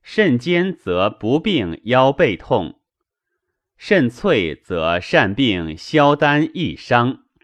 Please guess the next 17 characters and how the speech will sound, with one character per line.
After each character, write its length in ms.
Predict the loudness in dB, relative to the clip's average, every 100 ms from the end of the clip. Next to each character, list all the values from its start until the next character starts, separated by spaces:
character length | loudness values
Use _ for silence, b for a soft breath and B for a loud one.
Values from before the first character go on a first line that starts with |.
| _ _ _ _ _ _ _ _ _ _
肾 320 | -2 0 2
端 320 | 4 4 4
正 440 | 2 2 0 -4 -8
则 400 | -4 0 2 0
合 380 | -4 -4 0
利 220 | 0 0 -4
难 280 | -4 -6
伤， 460 | -4 2 2 2 -6 _ _ _ _ _ _
肾 400 | -2 0 0 -2
偏 320 | -2 0 -2
轻 460 | -2 0 0 -2 _ _ _
则 260 | 2 4 4
苦 480 | 0 -2 0 -2 0
腰 260 | 4 6 4
尻 300 | 2 2 2
痛 320 | 0 0 0
也。 380 | -2 -6 -8